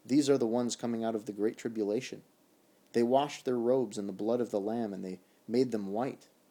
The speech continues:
That is why they are standing in front of the throne of God, serving him day and night in his temple. And he who sits on the throne will live among them and shelter them. They will never again be hungry or thirsty, and they will be fully protected from the scorching noontime heat.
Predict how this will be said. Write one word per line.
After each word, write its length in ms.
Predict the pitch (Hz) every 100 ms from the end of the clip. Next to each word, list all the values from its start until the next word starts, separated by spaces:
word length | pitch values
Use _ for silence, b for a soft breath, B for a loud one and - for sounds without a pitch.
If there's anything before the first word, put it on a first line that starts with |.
| _ _ _ _ -
That 240 | 123 147
is 120 | 127
why 180 | 110 104
they 120 | 101
are 100 | 95
standing 420 | - - 120 120
in 80 | 98
front 220 | 92 113
of 80 | 101
the 80 | 95
throne 280 | - 117 110
of 100 | 98
God, 360 | - 107 107 90 B B
serving 440 | - 143 151 127
him 240 | 101 95 92
day 280 | 113 120 104
and 140 | 95
night 240 | 101 107
in 140 | 95 92
his 180 | 95 -
temple. 460 | - 113 104 98 _ _ b b b
And 120 | - 123
he 160 | 170
who 120 | 160
sits 380 | 143 - 156 -
on 140 | 131 117
the 40 |
throne 460 | - 131 131 123 110 b b
will 140 | 117 117
live 180 | 151
among 360 | 160 131 131 139
them 240 | 98 95 -
and 100 | 98
shelter 440 | - 139 143 98
them. 240 | - - - _ _ _ _ _
They 100 | -
will 100 | 120
never 320 | 120 135 147 143
again 320 | 123 127 117
be 80 | 104
hungry 520 | - 123 110 98 95 b b
or 100 | 107
thirsty, 540 | - 135 135 - - 95
and 140 | 92
they 60 | 104
will 120 | 107
be 140 | 104
fully 340 | - - 147 143
protected 600 | 139 123 - 139 107 98
from 160 | 104
the 40 | 95
scorching 560 | - 120 120 - 104
noontime 500 | 104 113 113 110 104
heat. 340 | - 110 -